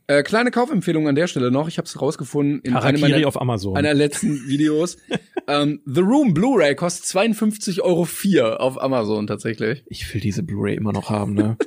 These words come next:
Speaker 2: <laughs> Aber ich will mir die nicht aus Amerika importieren. Da ist eine Unterhose bei, wenn du die bestellst.
Speaker 1: Bei der auf Amazon auch?
Speaker 2: Nein, nein, bei der aus, wenn du die bei Tommy Wiseau direkt
Speaker 1: Ach
Speaker 2: bestellst,
Speaker 1: so.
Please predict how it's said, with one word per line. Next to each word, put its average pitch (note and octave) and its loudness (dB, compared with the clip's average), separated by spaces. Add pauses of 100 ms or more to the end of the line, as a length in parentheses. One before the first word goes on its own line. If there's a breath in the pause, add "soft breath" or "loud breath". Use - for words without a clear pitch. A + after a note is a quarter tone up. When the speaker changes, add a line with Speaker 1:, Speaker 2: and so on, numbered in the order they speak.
(100)
Speaker 2:
<laughs> - -4
Aber A#2+ 2
ich - 0
will C3 4
mir C3+ 2
die B2 0
nicht B2+ 0
aus A#2+ -2
Amerika B2+ 2
importieren. A2 0
Da C3 2
ist D#3 0
eine E3+ 2
Unterhose D#3+ 4
bei, G2+ 2
wenn G#2 0
du G2+ 0
die G2+ 0
bestellst. G2+ -4 (560)
Speaker 1:
Bei F2 -6
der G#2+ -6
auf - -10
Amazon C3 -2
auch? B2+ -4
Speaker 2:
Nein, A#2+ 0 (120)
nein, A#2 0
bei A#2+ -2
der A2+ 0
aus, A#2+ -2
wenn B2 0
du C3+ 2
die B2 -2
bei B2+ 4
Tommy C#3 0
Wiseau D3 0 (100)
direkt C3 -4
Speaker 1:
Ach C#3+ 0
Speaker 2:
bestellst, - 2
Speaker 1:
so. D#3 2